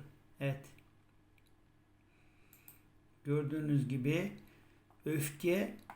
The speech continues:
dikkati dağıtır. Evet, cevap bu da Adana'da doğru verilmiş. Öfke yönetiminin amacı nedir? Kızgınlığın ya da öfkenin yol açtığı duygusal ve fizyolojik tepkileri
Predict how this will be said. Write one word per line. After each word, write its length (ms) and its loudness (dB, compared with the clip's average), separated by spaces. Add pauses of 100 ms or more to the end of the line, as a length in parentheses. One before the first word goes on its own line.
(260)
dikkati 600 -4
dağıtır. 840 0 (420)
Evet, 220 -6 (260)
cevap 480 0 (920)
bu 60 -12
da 120 -6
Adana'da 600 0 (560)
doğru 360 -4
verilmiş. 540 -2 (640)
Öfke 340 0
yönetiminin 720 2
amacı 340 2
nedir? 360 6
Kızgınlığın 720 8
ya 240 10
da 80 8
öfkenin 440 6
yol 220 8
açtığı 420 4
duygusal 640 6
ve 100 2
fizyolojik 800 2
tepkileri 680 0